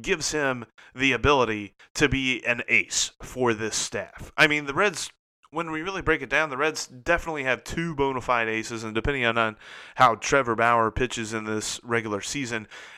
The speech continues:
maybe three aces, but definitely two aces. But Luis Castillo, beyond that, was kind of the, you know, if you want to get into some nerdy wording here with me,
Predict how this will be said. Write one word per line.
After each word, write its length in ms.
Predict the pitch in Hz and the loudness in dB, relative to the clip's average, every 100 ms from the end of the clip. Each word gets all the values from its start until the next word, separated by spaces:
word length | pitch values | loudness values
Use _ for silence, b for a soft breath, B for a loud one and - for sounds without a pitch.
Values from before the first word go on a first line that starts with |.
| _ | _
maybe 400 | 104 101 120 107 | -10 -8 -6 -8
three 460 | - 113 156 175 95 | -10 -4 -2 -2 -2
aces, 480 | 107 104 104 101 | -2 -4 -6 -8
but 420 | 110 117 170 117 - | -4 2 4 2 -2
definitely 360 | 175 147 123 | -4 -4 -8
two 280 | - 185 139 | -8 -8 -4
aces. 480 | 135 139 113 104 - B B B _ _ - | -4 -4 -6 -10 -12 B B B _ _ -4
But 140 | 139 151 | 0 0
Luis 320 | 185 185 - | -2 -8 -8
Castillo, 540 | 170 143 - 151 139 | -6 -8 -8 -6 -4
beyond 800 | 123 127 - - 139 190 196 120 | -4 -4 -4 -4 -2 -2 -4 -6
that, 380 | 104 98 95 - b - | -4 -2 -2 -6 b -10
was 120 | 147 | -8
kind 200 | - 214 | -4 -6
of 160 | 220 165 | -6 -6
the, 240 | 175 156 - _ _ | -6 -6 -12 _ _
you 100 | 170 | -6
know, 140 | 117 117 | -2 -2
if 160 | 131 | -2
you 60 | 143 | -2
want 160 | 156 143 | 0 0
to 40 | |
get 200 | 147 - | -4 -6
into 580 | 135 120 139 123 120 110 | -10 -6 -4 0 0 -2
some 340 | - 139 127 123 | -6 -8 -6 -2
nerdy 340 | 139 135 123 | 0 2 0
wording 520 | 110 123 160 127 110 | 0 2 2 0 -6
here 260 | 107 113 107 | -4 -4 -2
with 220 | 107 104 | -4 -4
me, 220 | 117 117 | -4 -4